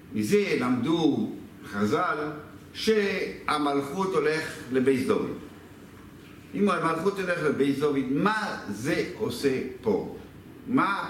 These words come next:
פתאום יש פה שאול שעכשיו הוא נמלך? שאול הוא מבנימין, הוא לא מיהודה.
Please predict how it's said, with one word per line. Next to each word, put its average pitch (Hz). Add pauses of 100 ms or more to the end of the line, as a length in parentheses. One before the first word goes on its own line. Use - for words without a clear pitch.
פתאום 139
יש 127
פה 127 (360)
שאול 139
שעכשיו 120
הוא 104
נמלך? 87 (500)
שאול 180
הוא 165
מבנימין, 139 (380)
הוא -
לא 139
מיהודה. 107